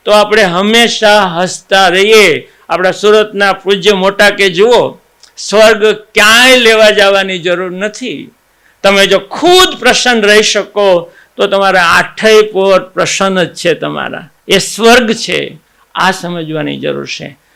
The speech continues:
પણ એક વાત કહું, ભારતમાં, આપણામાં પ્રસન્નતાની વાતો કરવી ખૂબ સહેલી છે,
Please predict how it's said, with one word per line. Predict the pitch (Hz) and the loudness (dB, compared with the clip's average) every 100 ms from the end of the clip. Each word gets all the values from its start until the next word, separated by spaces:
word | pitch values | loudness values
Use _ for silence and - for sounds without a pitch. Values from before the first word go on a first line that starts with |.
| _ | _
પણ | - | -8
એક | 165 185 190 | -2 -2 -2
વાત | 175 170 170 - | -2 -2 -2 0
કહું, | 196 156 - - _ _ _ _ _ _ _ _ _ _ _ _ _ _ _ _ _ _ - | 2 2 -4 -16 _ _ _ _ _ _ _ _ _ _ _ _ _ _ _ _ _ _ -6
ભારતમાં, | 160 190 208 202 170 170 165 - - | 0 2 2 0 -2 0 -2 -6 -4
આપણામાં | 180 - 196 175 170 160 151 143 - _ _ _ _ _ _ _ | -4 0 0 2 0 -2 -2 -6 -14 _ _ _ _ _ _ _
પ્રસન્નતાની | 175 185 - 226 220 214 214 220 | -4 -2 -2 -2 0 0 2 0
વાતો | 208 170 170 - 202 | 0 0 0 -2 -4
કરવી | 202 196 196 196 | -2 -4 -4 -8
ખૂબ | - 208 202 | -6 -2 -2
સહેલી | - 185 175 202 220 | -2 -2 0 0 -2
છે, | - 135 | -6 -10